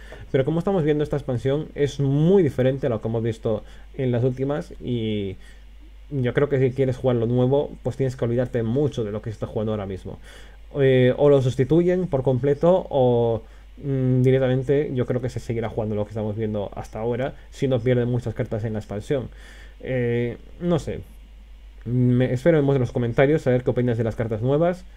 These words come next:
Ya me estoy quedando un poquito sin voz porque he grabado como cinco vídeos de los dos que van a salir. <laughs> Pero bueno, aquí os dejo. Espero que os haya gustado y nos vemos en el próximo vídeo o directo. Hasta luego.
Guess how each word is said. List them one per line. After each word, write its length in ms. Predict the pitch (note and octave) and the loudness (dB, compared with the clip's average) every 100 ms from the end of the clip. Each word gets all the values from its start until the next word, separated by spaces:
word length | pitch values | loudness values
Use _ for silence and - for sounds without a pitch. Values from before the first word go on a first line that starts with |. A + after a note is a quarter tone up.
| - | -10
Ya 120 | A#2+ C#3+ | -2 -2
me 40 | |
estoy 140 | C3+ | 0
quedando 160 | C3 B2+ | 2 2
un 80 | B2 | 0
poquito 260 | B2+ A#2 | -2 -2
sin 260 | G#2+ A#2+ A2+ | -2 -4 -2
voz 180 | B2+ D#3 | -2 -2
porque 400 | C3 - G#2+ - - - | -6 -4 -6 -6 -14 -6
he 80 | B2+ | 0
grabado 360 | C#3+ C3+ B2 A#2 | 4 6 4 2
como 180 | A#2+ | 0
cinco 320 | A#2+ C#3 B2 A#2 | 0 0 0 0
vídeos 300 | B2+ D3+ B2 | 0 0 2
de 100 | A2+ | 0
los 180 | A2+ | 2
dos 180 | A#2 C3+ | 2 2
que 100 | C3 | 0
van 120 | A2+ | -2
a 60 | A#2 | -4
salir. 400 | - A#2 D#3 F3+ - - - - | -4 0 0 0 -8 -18 -18 -8
<laughs> 840 | - C#3 - - - - - - | 2 2 0 -12 -18 -18 -14 2
Pero 160 | D3+ F3 | 6 6
bueno, 220 | C3+ G2+ - - - | 4 -2 -8 -20 -14
aquí 420 | - B2 A2+ C3 C3+ | -4 -4 -2 0 2
os 100 | B2 | 2
dejo. 420 | D3 E3+ G3+ - | 0 2 -2 -2
Espero 260 | B2+ - B2+ | -4 0 0
que 60 | |
os 80 | B2+ | 0
haya 80 | A#2+ | 0
gustado 520 | A#2+ - D#3+ F#3+ G3 - | 0 0 2 0 -2 -8
y 120 | B2 | -6
nos 120 | A#2 G#2 | -6 -2
vemos 220 | B2+ B2+ | -2 -2
en 60 | A#2+ | -2
el 60 | |
próximo 340 | A#2 B2 B2 A#2 | -2 -2 -2 0
vídeo 380 | D3 D#3 E3+ - | 0 0 -2 0
o 120 | C#3+ | 0
directo. 440 | E3 E3 - D#2+ G2 - - - | 0 -2 -6 -10 -10 -18 -20 -8
Hasta 320 | A2+ B2 C#3+ | -6 -4 -2
luego. 320 | C#3 A#2+ G2 | 0 0 -2